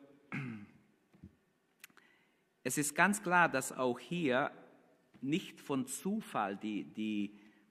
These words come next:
die Flugzeuge so fliegen, sondern die Elektronik sagt dem Pilot, wo das Flugzeug sich, äh, befindet. Er zeigt ihm eine Linie, eine Straße in der Luft.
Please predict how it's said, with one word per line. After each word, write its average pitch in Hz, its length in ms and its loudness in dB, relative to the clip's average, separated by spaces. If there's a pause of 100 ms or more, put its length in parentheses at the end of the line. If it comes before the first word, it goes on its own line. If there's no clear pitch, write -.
(160)
die 107 160 -12
Flugzeuge 113 600 -2
so 107 160 -6
fliegen, 104 720 -4 (420)
sondern 120 560 2 (760)
die 127 240 -2
Elektronik 147 840 2
sagt - 380 0
dem 131 140 2
Pilot, 123 640 0
wo 139 100 -2
das 135 240 -2
Flugzeug 131 600 -2
sich, 123 360 -6 (880)
äh, 110 360 0 (1200)
befindet. 104 720 -6 (600)
Er 110 140 -6
zeigt 151 420 2
ihm 120 120 2
eine 113 200 2
Linie, 110 440 0
eine 95 180 -4
Straße 120 680 2
in 98 140 -2
der 95 100 0
Luft. 117 340 -2